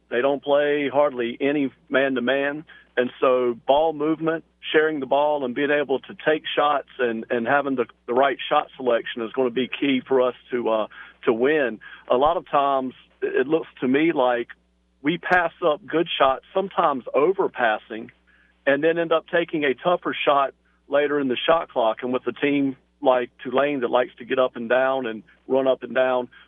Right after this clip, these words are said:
maybe we can catch 'em, uh, in some of the matchup issues in that zone. And I'm sure Coach Dooley has gotten them to watch some film, even though they haven't been able to do a whole lot on the court.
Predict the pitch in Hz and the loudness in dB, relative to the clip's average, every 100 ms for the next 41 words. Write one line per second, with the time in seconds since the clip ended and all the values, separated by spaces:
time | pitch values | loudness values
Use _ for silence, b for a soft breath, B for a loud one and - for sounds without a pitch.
0 | B 135 143 135 135 123 98 151 147 - | B 0 0 -2 -4 -6 -2 0 0 0
1 | 131 120 - B B B - 117 113 117 | -6 -6 -10 B B B -2 0 2 0
2 | 127 - 135 123 117 123 135 - 135 120 | -2 -2 0 0 0 2 2 0 -2 -2
3 | _ _ - 139 135 135 120 117 117 107 | _ _ -6 -6 -4 -4 -2 0 0 0
4 | 104 135 139 120 110 117 117 151 139 151 | -2 0 0 -2 -2 -4 -2 -4 -2 -2
5 | 135 - 135 135 117 120 117 117 104 - | -4 -2 0 2 0 0 0 0 -4 -12
6 | b b b b b b _ _ - 143 | b b b b b b _ _ 0 2
7 | 143 143 139 139 120 131 143 - 123 107 | 2 0 -2 0 4 4 2 -4 -12 -2
8 | 147 147 135 127 131 131 123 113 131 135 | 0 2 0 0 2 2 2 0 0 -2
9 | 123 123 123 117 117 127 107 139 127 120 | -2 0 0 -2 2 2 2 0 2 2
10 | 123 117 101 - 151 131 | -2 -4 -8 -2 0 2